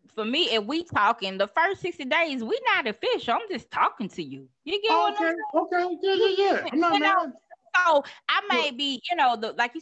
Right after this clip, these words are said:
Speaker 1: said, the first sixty days, I'm talking to you, but we not talking, talking. Like, we just conversing. I'm not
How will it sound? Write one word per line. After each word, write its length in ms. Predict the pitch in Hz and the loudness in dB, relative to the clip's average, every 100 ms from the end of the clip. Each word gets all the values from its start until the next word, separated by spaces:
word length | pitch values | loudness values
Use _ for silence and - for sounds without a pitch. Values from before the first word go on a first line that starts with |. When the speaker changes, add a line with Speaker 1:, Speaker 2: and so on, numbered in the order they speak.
| - | -6
Speaker 1:
said, 120 | 294 | -4
the 100 | 208 208 | -4 -2
first 220 | 330 370 | -2 -2
sixty 200 | 359 330 | -8 -8
days, 280 | 294 311 285 - | -2 -2 0 -2
I'm 180 | 427 330 | -2 0
talking 340 | 247 349 359 349 | 0 0 -4 -10
to 100 | 370 | -6
you, 100 | 381 | -4
but 160 | 262 | -2
we 140 | 254 381 | -2 -2
not 200 | 339 254 - - | -2 -4 -8 -6
talking, 400 | 269 277 214 170 _ - | -4 -4 -8 -16 _ -6
talking. 320 | 220 175 175 | -6 -6 -10
Like, 180 | 160 156 | -10 -8
we 160 | 262 240 | -8 -6
just 260 | 214 - | -8 -8
conversing. 580 | - 190 160 196 185 170 | -6 -4 -2 -2 -4 -4
I'm 180 | 190 247 | -2 -2
not 260 | 240 220 | -2 -2